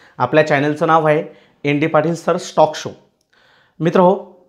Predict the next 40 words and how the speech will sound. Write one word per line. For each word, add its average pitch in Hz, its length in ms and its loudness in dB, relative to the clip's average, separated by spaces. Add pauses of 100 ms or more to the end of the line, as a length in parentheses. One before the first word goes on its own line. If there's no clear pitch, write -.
जर 170 120 2
तुम्ही 185 200 -2
आतापर्यंत 170 440 -2
या 185 120 2
चॅनलला 165 400 0
सबस्क्राईब 160 540 -4
केलं 147 220 -2
नसेल 147 220 -4
तर 147 60 -2
पहिल्यांदा 147 380 0
चॅनलला 143 360 0
सबस्क्राईब 143 480 -2
करा, 135 260 0 (760)
बेल 151 220 4
आयकॉनचं 151 380 0
बटन 147 240 -2
प्रेस 160 280 0
करा, 143 200 -2 (160)
जेणेकरून 190 460 0
तुम्हाला 185 340 0
ह्या 170 520 2
चॅनलच्या 156 440 -2
माध्यमातून 160 560 -2 (460)
आम्ही 160 220 0
नवनवीन 165 340 0
तुम्हाला 175 260 0
व्हिडिओ 147 240 0
पाठवू 160 280 0
आणि 151 180 -8
त्याचं 160 200 -2
नोटिफिकेशन 170 600 -4
तुम्हाला 165 320 0 (260)
तात्काळ 135 300 0
मिळेल. 107 200 -6 (1000)
मित्र 233 200 4
हो, 247 380 2 (120)
आपण 196 260 0
मागच्या 190 300 0
व्हिडिओमध्ये 196 340 0
बघितले 180 420 -4